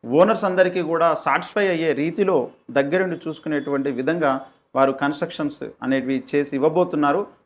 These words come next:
మరి all buildings with material, contractor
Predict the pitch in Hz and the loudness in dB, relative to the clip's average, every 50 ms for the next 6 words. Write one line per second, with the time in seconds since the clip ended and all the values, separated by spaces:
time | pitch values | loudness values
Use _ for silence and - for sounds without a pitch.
0 | - - 127 131 123 131 147 170 190 202 208 185 - - - 120 - 151 170 190 | -6 -2 0 2 4 6 8 8 8 8 6 2 0 -4 -10 -4 0 2 2 4
1 | 214 208 202 185 - - - - 156 147 - 151 139 131 131 139 143 135 156 170 | 2 2 0 -4 -10 -12 -6 -4 -4 -2 0 0 2 2 2 2 2 2 2 2
2 | 165 160 196 - - _ _ _ _ - - 135 151 160 165 175 165 - - - | 2 0 0 -4 -12 _ _ _ _ 0 4 4 4 6 4 2 2 2 2 -2
3 | 175 | -2